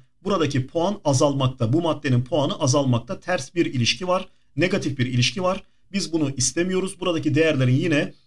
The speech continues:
aynı yönde olmasını istiyoruz. Ölçeğin genelinden alınan puan ile buradaki maddelerden alınan puanın aynı yönde olmasını istiyoruz ve ayrıca buradaki değerlerin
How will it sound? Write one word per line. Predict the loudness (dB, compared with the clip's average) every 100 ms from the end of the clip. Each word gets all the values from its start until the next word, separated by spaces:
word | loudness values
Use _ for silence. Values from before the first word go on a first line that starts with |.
| _ 0
aynı | 2 2
yönde | 2 4 4 2 0
olmasını | 0 0 0 -2
istiyoruz. | -2 -4 -6 -2
Ölçeğin | 0 0 0 -2 -2 0
genelinden | 2 2 2 0 -2
alınan | 2 2 2 0
puan | -2 0
ile | -2 -2 -2 -4 _ _ -6
buradaki | -2 0 0
maddelerden | -2 -2 0 0 0 -2
alınan | 0 0 0 -2
puanın | -2 0 0 -2 -6 _ _ -2
aynı | 0 2
yönde | 2 2 2
olmasını | -2 0 0 0 0 -2 -4 _ -8
istiyoruz | -6 -2 0 0
ve | 0
ayrıca | 0 0 0 0 0
buradaki | -2 -4 -4 0
değerlerin | 2 2 0 0 -2